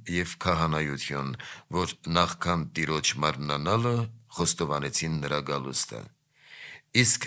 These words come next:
ետևից գնացող ժողովուրդը երանելի առաքյալներն են և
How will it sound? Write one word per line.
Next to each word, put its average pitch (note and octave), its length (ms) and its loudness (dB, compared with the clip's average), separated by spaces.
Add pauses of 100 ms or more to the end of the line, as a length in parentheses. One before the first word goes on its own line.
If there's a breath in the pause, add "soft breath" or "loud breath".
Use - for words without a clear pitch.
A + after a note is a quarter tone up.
(100)
ետևից A2 520 4
գնացող F#2 500 2
ժողովուրդը F#2 720 0 (560 loud breath)
երանելի G2+ 580 6 (220)
առաքյալներն D2+ 920 2
են B2+ 140 2 (880)
և A#2 340 6